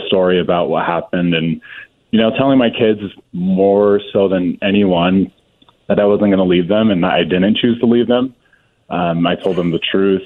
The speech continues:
you know, this was a decision that they made for me, um, and I truly wasn't walking away from it. Um, they were the reason behind me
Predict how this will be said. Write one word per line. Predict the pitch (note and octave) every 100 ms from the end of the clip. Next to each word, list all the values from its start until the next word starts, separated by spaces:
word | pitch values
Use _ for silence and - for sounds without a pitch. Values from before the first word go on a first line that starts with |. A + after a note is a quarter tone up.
| -
you | E2+ E2+
know, | E2+ E2 D#2 _ _
this | F2+ F2+
was | G2+ F2+
a |
decision | E2+ F#2 F2+ G2+ F2+ F#2
that | E2+
they | F2 F#2+
made | G2 G2+ G2 F#2 -
for | G2+ G2+
me, | G#2+ G#2 A2 - _ - - _ _ G2
um, | F2 E2+ E2+ D#2+
and | F2 F2
I | D#2+ E2+ E2 - - -
truly | G2+ F#2
wasn't | F2+ F2 F2+
walking | F2 E2 F2+
away | E2+ E2+ F#2+
from | - E2+
it. | C#2+ C#2 - - E2+
Um, | E2 D#2+ D#2 - - _ _ _ _ _ _
they | F#2+ F2 F#2+ F#2+ F#2+ G2
were | F#2 F#2
the | E2 F2+
reason | F2+ F#2 E2+ E2+ E2 D#2+ - - _ _
behind | - F2 - F2+ E2+
me | E2+